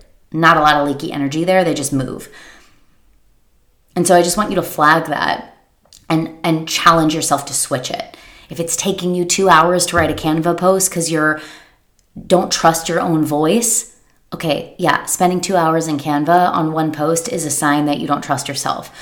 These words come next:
So just flag it and go, "Oh man, what would it be like if this whole Canva post start to finish took thirty minutes because I was just in my voice, I spoke my truth, and then I posted it"?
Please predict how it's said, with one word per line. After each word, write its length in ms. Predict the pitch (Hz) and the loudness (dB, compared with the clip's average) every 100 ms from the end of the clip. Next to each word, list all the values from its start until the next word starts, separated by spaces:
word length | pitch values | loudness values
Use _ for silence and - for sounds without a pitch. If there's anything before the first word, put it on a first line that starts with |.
| - - | -18 -6
So 180 | 190 | -2
just 240 | 185 202 - | 0 -2 -4
flag 420 | - 165 180 165 | -2 2 2 2
it 240 | 143 156 - | 0 -2 -2
and 160 | 165 | -4
go, 180 | 160 160 - | -2 -4 -2
"Oh 180 | 208 165 | -2 -2
man, 280 | 196 175 | -6 -4
what 160 | 175 202 | 0 0
would 100 | 240 | 0
it 120 | 220 | -2
be 140 | 190 185 | -2 -2
like 440 | 160 156 196 - - - - | 0 0 -2 -8 -16 -20 -10
if 140 | 160 | -6
this 320 | 185 175 - - - | 0 0 0 -6 -16
whole 260 | - 240 | 2 6
Canva 460 | 247 190 190 185 196 | 6 2 0 0 0
post 280 | 202 220 - | 0 0 2
start 240 | 185 190 | 0 0
to 80 | 160 | -4
finish 360 | - 175 185 - | -2 -2 -2 -4
took 180 | 170 | -6
thirty 420 | - 202 190 190 185 | -4 0 2 2 0
minutes 360 | 165 214 208 | 0 -2 -2
because 260 | 185 175 165 | -4 -2 0
I 60 | |
was 120 | 151 147 | 0 -2
just 280 | 156 - | -4 -2
in 120 | 196 190 | -2 0
my 160 | 170 | 0
voice, 280 | 170 240 - | 0 0 0
I 40 | |
spoke 340 | 151 - 170 - | -4 -2 -2 -2
my 100 | 165 | -4
truth, 340 | - 214 220 | -2 -4 -4
and 100 | 170 | -4
then 100 | 160 | -2
I 40 | 151 | -4
posted 420 | 170 165 - 160 | -4 -6 -8 -8
it"? 260 | 190 - | -8 -10